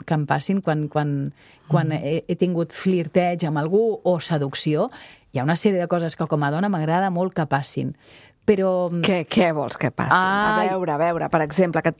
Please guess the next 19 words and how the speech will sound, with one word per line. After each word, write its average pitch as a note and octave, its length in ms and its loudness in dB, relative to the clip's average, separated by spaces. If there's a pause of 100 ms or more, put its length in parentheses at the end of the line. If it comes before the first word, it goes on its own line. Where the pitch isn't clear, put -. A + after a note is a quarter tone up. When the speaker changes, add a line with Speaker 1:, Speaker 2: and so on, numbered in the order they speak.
(180)
Speaker 2:
mm, F3+ 240 2
t'obrin G3 240 2
la F#3 100 0
porta, D3 520 0
et - 100 -8
conviden E3 260 0
a F3+ 60 -6
sopar. E3 520 0
Speaker 1:
No. G#3 200 4
Speaker 2:
Encara G#3 260 2
hi G#3+ 60 0
ha G#3 80 0
una G3 160 0
cosa F#3 180 2
d'aquestes F3 440 0
del E3 180 0
gentleman, D3+ 680 0
o D3 120 -2
què? B2+ 160 -2